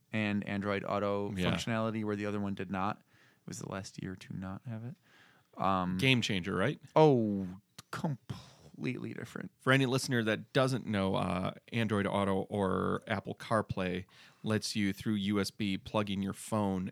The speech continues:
Speaker 2: and then your phone's interface shows up on the screen, and nitsa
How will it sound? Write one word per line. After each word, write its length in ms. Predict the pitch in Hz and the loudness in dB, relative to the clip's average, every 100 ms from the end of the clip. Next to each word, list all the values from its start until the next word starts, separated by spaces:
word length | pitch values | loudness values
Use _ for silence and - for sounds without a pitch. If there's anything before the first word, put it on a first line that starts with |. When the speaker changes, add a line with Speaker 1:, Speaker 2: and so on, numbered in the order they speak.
| - | -4
Speaker 2:
and 160 | 101 | -2
then 120 | 101 98 | 0 -2
your 100 | 90 | -4
phone's 420 | - 110 107 98 | -4 -2 -2 -4
interface 540 | - 107 95 92 90 | -4 -2 -2 -6 -6
shows 340 | - - 101 101 | -4 -2 -2 -2
up 140 | - | -4
on 140 | 101 | -6
the 60 | 95 | -6
screen, 560 | - - 101 117 160 175 _ - - - - | -8 -4 -2 0 -2 -6 _ -20 -20 -20 -4
and 480 | 113 101 95 98 107 | 0 2 2 2 4
nitsa 680 | 139 - 120 101 98 98 | 2 2 0 2 2 0